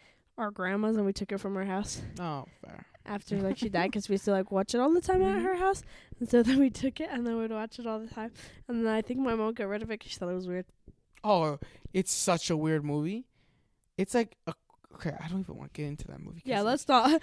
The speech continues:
Speaker 1: <laughs>
Speaker 2: 'cause, like, it's like a love-hate relationship with
Speaker 1: As
Speaker 2: that
Speaker 1: he
Speaker 2: movie.
Speaker 1: keeps going <laughs> into it. We're not gonna go into this
Speaker 2: Oh
Speaker 1: movie.
Speaker 2: my.
Speaker 1: But let me tell
Speaker 2: <laughs>
Speaker 1: you.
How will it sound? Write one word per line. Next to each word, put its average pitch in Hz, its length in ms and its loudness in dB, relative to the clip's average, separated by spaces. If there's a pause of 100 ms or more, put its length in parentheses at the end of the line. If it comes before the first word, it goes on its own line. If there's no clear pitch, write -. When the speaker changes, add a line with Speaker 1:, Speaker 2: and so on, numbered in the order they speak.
(100)
Speaker 1:
<laughs> 359 140 -6
Speaker 2:
'cause, 190 100 2
like, 196 200 4
it's 196 100 -4
like 214 140 2
a 190 40 0
love-hate 175 440 -2
relationship 151 560 -6
with 247 100 0
Speaker 1:
As 262 80 0
Speaker 2:
that - 60 -6
Speaker 1:
he 214 80 -8
Speaker 2:
movie. - 80 -10
Speaker 1:
keeps 220 220 -4
going 208 220 -2
<laughs> 302 60 4
into 359 160 4 (340)
it. 359 400 -4
We're 208 80 -6
not 202 80 0
gonna 196 160 0
go 196 60 6
into 202 180 8
this 202 120 4
Speaker 2:
Oh - 20 0
Speaker 1:
movie. 190 140 4
Speaker 2:
my. 202 40 -2
Speaker 1:
But 247 140 12
let 392 100 12
me 539 140 12
tell 330 220 8
Speaker 2:
<laughs> 240 120 8
Speaker 1:
you. 226 180 12